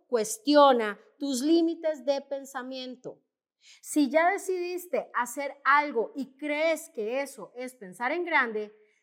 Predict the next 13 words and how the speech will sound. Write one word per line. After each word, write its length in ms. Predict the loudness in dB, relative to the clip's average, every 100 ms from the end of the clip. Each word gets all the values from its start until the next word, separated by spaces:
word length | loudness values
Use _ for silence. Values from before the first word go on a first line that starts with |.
| _ _ _ _ _ _ _ _
tú 160 | 6 6
misma 480 | 4 2 0 -2 -10 _ -8
no 240 | -2 0
lo 140 | 2
vas 240 | 4 2 0
a 100 | -8
poder 320 | -6 -4 -4
determinar. 720 | -6 -8 -8 -6 -8 -8 -10 -12 _
Tienes 360 | -12 -6 -6 -6
que 120 | 2
hablarlo 640 | 2 2 2 2 2 -4 -6
con 280 | -8 -8 2
alguien 600 | 4 4 -2 -8 -8